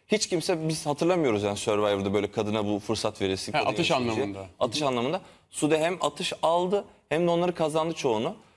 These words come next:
Speaker 1: Çünkü yaklaşık bir sekizinciye mi, onuncuya mı ne kazandı? Ben burada dedim ki herhalde bu tarihe geçmiştir dedim. Bundan sonra uzun bir süre kalabilir. Yani Yunan yarışmacıları saymıyorum çünkü onlarda da Dalaka Dimitra çok oynadı. Ama Türk olarak Sude herhalde en çok bayrak yarışına çıkanlardan biri ya da en çok çıkandı.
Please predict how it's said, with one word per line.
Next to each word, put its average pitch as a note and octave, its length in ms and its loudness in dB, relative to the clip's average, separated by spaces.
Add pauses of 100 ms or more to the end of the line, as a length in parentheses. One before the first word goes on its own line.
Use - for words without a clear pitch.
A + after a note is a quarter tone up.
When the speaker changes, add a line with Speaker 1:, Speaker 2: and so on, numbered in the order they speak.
(200)
Speaker 1:
Çünkü D#3 300 0
yaklaşık D#3 420 2
bir D#3+ 60 0
sekizinciye D3+ 560 0
mi, D#3 60 0
onuncuya C#3+ 380 2
mı C#3+ 60 2
ne C#3 80 0
kazandı? C#3 440 0
Ben C#3 140 2
burada C#3 160 -2
dedim E3 120 -2
ki C3+ 100 -4
herhalde B2 240 0
bu C3+ 80 -4
tarihe B2+ 280 2
geçmiştir F#2+ 480 -6
dedim. A2 260 -4
Bundan B2 220 -2
sonra C3 240 -4
uzun A#2+ 240 0
bir A2+ 60 -2
süre B2 200 -4
kalabilir. A2 400 -2 (340)
Yani F#2 100 -2
Yunan B2 160 2
yarışmacıları B2+ 480 0
saymıyorum A#2 420 -2
çünkü G#2+ 140 -2
onlarda A2+ 360 0
da F#2 60 -2
Dalaka F#2+ 320 0
Dimitra G2+ 300 -2
çok B2 200 -6
oynadı. F2+ 340 -4 (380)
Ama B2+ 180 0
Türk F#3 240 -2
olarak C3+ 360 0
Sude D#3 260 2
herhalde D3 300 2
en D3+ 140 0
çok D#3 160 -4 (380)
bayrak C#3+ 300 0
yarışına C3+ 280 -2
çıkanlardan C3 600 -2
biri C3+ 360 -2
ya A#2+ 100 0
da D3+ 120 -2 (440)
en C3 160 0
çok C3 180 -6
çıkandı. A#2+ 520 -4